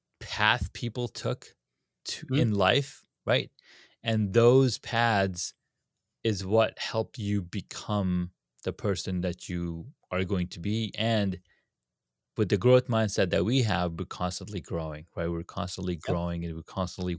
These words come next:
Speaker 1: working on ourselves. It's really powerful.
Speaker 2: It is, man. And, and, uh, during my time in Kuwait, I finished a master's degrees.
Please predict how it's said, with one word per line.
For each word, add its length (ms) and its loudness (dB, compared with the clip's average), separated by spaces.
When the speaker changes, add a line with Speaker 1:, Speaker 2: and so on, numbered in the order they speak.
Speaker 1:
working 360 -2
on 200 -2
ourselves. 880 -2
It's 140 -8
really 180 4
powerful. 680 -2
Speaker 2:
It 120 -2
is, 220 2
man. 340 2
And, 200 0
and, 280 0
uh, 240 0
during 460 6
my 180 4
time 340 2
in 80 2
Kuwait, 480 -2
I 60 -6
finished 320 -4
a 60 -8
master's 420 -4
degrees. 640 -2